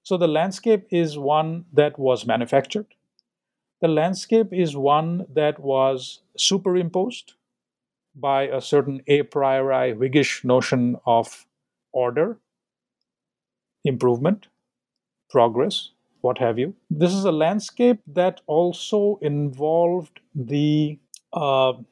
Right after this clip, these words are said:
manicuring, if I may use that word in a historical sense,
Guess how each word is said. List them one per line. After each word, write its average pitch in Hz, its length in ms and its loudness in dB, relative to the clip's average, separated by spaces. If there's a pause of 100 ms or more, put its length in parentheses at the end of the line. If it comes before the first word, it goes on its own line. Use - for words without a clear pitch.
(180)
manicuring, 135 960 0
if 143 180 -6
I 131 80 4
may 120 140 0
use 117 220 0
that 113 200 -4
word 107 240 -4 (100)
in 113 140 -4
a 104 60 -4
historical 110 500 0
sense, - 400 -18